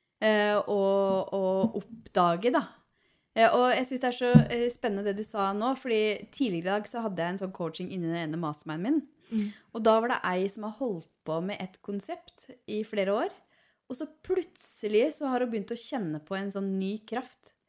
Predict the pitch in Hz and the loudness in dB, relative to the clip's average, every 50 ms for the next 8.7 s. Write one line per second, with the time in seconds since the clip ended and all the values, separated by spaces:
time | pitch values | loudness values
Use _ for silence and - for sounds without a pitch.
0 | _ _ _ _ _ _ - 208 202 185 185 190 202 202 202 - - 226 214 208 | _ _ _ _ _ _ -6 -2 -2 0 0 0 -2 -4 -4 -4 -4 -6 -6 -6
1 | 202 - - 196 185 190 190 - 208 185 160 160 233 349 - - - - _ _ | -8 -8 -6 -4 -4 -4 -4 -4 -2 0 0 0 0 -2 -2 -6 -14 -20 _ _
2 | _ _ _ _ _ _ - 214 190 - _ _ _ _ - 220 214 214 220 220 | _ _ _ _ _ _ -14 -14 -14 -16 _ _ _ _ -2 0 2 2 2 4
3 | 220 220 226 226 220 226 - - 226 226 233 233 240 240 233 226 214 202 190 202 | 4 4 2 2 0 -2 -2 0 2 2 4 4 2 2 0 -2 -4 -6 -2 2
4 | 226 233 247 262 285 269 247 240 226 208 - 233 240 233 214 185 - - 214 214 | 4 4 4 4 2 -2 -2 -4 -6 -4 -4 -4 -4 -2 -4 -4 -6 -6 -4 -2
5 | 220 190 185 185 190 196 196 196 190 - - _ _ _ _ 240 254 196 170 - | 0 0 2 2 2 2 0 0 -2 -6 -12 _ _ _ _ 2 2 2 2 -2
6 | - - 165 165 165 160 160 160 151 - - - 220 240 262 294 240 - - _ | -4 -8 -8 -6 -4 -4 -6 -6 -8 -10 -8 -6 -4 -2 -2 -2 -4 -4 -8 _
7 | _ 208 202 - 226 196 175 - - - 185 190 180 175 175 185 - 165 - - | _ -10 -6 -6 -6 -6 -6 -8 -8 -6 -4 -4 -2 -4 -4 -6 -8 -12 -16 -18
8 | - _ - 185 170 165 165 165 151 117 92 92 - 160 | -20 _ -10 -8 -6 -6 -6 -6 -6 -6 -6 -8 -8 -10